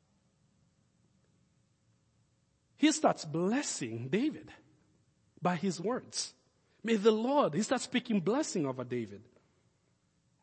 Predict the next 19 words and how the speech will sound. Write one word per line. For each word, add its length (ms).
"May 120
the 160
Lord 340
reward 500
you." 80
And 160
now 140
I 120
lost 460
where 200
I 60
was. 460
Tell 140
me 100
the 120
verse, 420
twenty? 360
Nineteen, 680
yeah? 200